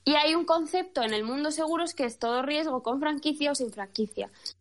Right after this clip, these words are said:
Eh, sin franquicia es que te lo cubren todo, y luego con franquicia es eso, que tú pagas una parte. Si pagas, en caso de accidente, más dinero, la, el seguro te sale más barato. Y si pagas poco dinero, el seguro te sale más caro. Porque es más riesgoso, básicamente.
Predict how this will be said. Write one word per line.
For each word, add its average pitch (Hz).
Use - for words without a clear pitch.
Eh, 254
sin 277
franquicia 269
es 233
que 269
te 233
lo 220
cubren 254
todo, 302
y 269
luego 247
con 240
franquicia 294
es 262
eso, 247
que 220
tú 254
pagas 285
una 277
parte. 208
Si 269
pagas, 311
en 294
caso 311
de 311
accidente, 311
más 262
dinero, 339
la, 240
el 247
seguro 262
te 294
sale 294
más 247
barato. 220
Y 220
si 233
pagas 262
poco 285
dinero, 294
el 320
seguro 220
te 233
sale 240
más 202
caro. 196
Porque 226
es 214
más 202
riesgoso, 220
básicamente. 214